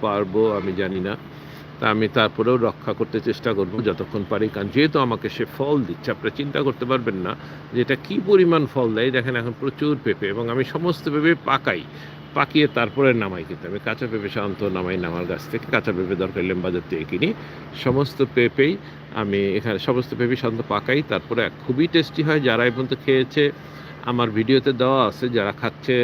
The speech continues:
তারা কি প্রশংসা করতেছে পেঁপেটার। তো এই ধরনের গাছ আপনারা ছাদে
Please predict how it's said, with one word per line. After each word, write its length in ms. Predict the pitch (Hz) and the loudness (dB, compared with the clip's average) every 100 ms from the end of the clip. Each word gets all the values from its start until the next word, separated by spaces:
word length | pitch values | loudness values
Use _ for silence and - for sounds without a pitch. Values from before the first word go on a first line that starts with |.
| 113 - - - | 0 -8 -18 -4
তারা 160 | 104 104 | -2 0
কি 80 | 143 120 | 2 2
প্রশংসা 380 | 127 123 117 120 117 | 2 0 -2 -2 -4
করতেছে 260 | - 107 107 | -6 -8 -2
পেঁপেটার। 420 | 107 104 101 131 180 - - - - 117 | 0 0 0 0 -2 -12 -16 -16 -2 4
তো 80 | 107 107 92 135 | 4 4 4 6
এই 60 | 139 | 6
ধরনের 280 | 117 131 131 123 | 4 2 2 2
গাছ 140 | 113 - | 0 0
আপনারা 260 | - 107 110 101 | -4 0 0 0
ছাদে 200 | 107 98 | -2 0